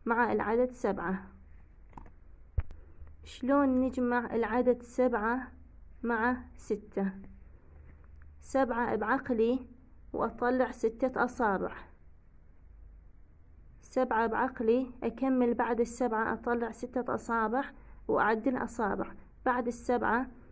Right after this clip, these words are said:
ثمانية، تسعة، عشرة، إحدى عشر، اثنا عشر، ثلاثة عشر. الناتج ثلاثة عشر. هاي الطريقة نسميها است-، استعمال جمع الضعف، يعني نستعمل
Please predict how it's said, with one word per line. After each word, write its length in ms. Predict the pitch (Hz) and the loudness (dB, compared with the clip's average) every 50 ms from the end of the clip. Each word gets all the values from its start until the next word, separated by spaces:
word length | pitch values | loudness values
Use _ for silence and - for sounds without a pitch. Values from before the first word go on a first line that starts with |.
| - - - - - - | -20 -20 -20 -18 -18 -8
ثمانية، 640 | - 220 220 226 233 240 247 226 226 220 214 208 202 | -4 -2 0 2 2 2 2 2 2 2 2 2 0
تسعة، 520 | 208 208 - 254 247 - - 220 214 214 208 | 0 -2 -4 -6 -6 -6 -8 -4 -2 -2 0
عشرة، 480 | - 233 240 - - 220 220 226 - | 0 -2 -2 -2 -4 -2 0 0 0
إحدى 220 | 240 - 240 208 220 | 0 -2 -2 0 0
عشر، 440 | 220 - - 220 - 240 220 208 - | 0 0 -2 -2 -2 -2 -2 -2 -2
اثنا 280 | - - 262 254 254 | -2 -2 0 0 2
عشر، 280 | 247 262 262 262 285 254 | 2 2 2 2 0 -2
ثلاثة 680 | 262 - 220 214 220 226 233 254 247 262 262 262 269 | -2 -2 0 2 4 4 4 4 2 0 -2 0 0
عشر. 420 | 247 208 202 196 196 - - - - - - - - - - - - - | 0 0 0 -2 -4 -6 -6 -8 -8 -14 -16 -18 -18 -18 -18 -16 -6 -4
الناتج 680 | 208 220 220 220 240 247 233 226 226 - 277 262 - - - - - - - - | -2 0 0 2 2 2 0 0 0 -2 -2 -2 -2 -8 -14 -18 -18 -20 -18 -6
ثلاثة 600 | - 202 208 208 214 226 240 247 262 254 254 269 240 | -2 0 2 2 2 2 0 0 -2 -2 2 2 2
عشر. 520 | 208 202 202 202 - 208 190 - - - - - - - - - - - - - - - - - - - - - - - - - - - - - - - - - - - - - - - - - - - | 2 2 0 -2 -4 -6 -6 -6 -8 -14 -18 -18 -18 -18 -18 -18 -20 -20 -20 -20 -20 -20 -20 -20 -20 -20 -20 -20 -20 -20 -20 -20 -20 -20 -20 -20 -20 -20 -20 -20 -20 -18 -18 -16 -16 -16 -16 -16 -6 -2
هاي 180 | 262 247 254 262 | 0 2 4 2
الطريقة 560 | 254 254 - 247 240 226 262 262 262 262 233 | 2 0 0 0 2 4 2 2 2 0 0
نسميها 760 | 233 233 - 233 226 226 233 254 254 247 240 233 254 - - | 0 0 0 0 0 2 2 2 2 2 2 2 2 0 0
است-، 280 | - - - - - | -4 -8 -10 -10 -8
استعمال 800 | - - 214 - - - 214 196 208 220 233 247 247 240 226 220 | -6 -6 -6 -6 -4 -4 -2 0 0 2 2 4 4 4 4 2
جمع 440 | 220 247 240 247 269 285 262 - - | 2 2 2 2 2 2 2 2 0
الضعف، 380 | 214 196 190 - - 196 196 - | 0 0 0 0 0 0 0 0
يعني 300 | 254 254 233 233 233 233 | -2 0 0 2 2 2
نستعمل 580 | 226 226 - - - 247 220 220 240 262 269 | 0 -2 -4 -4 -4 -2 0 0 0 0 0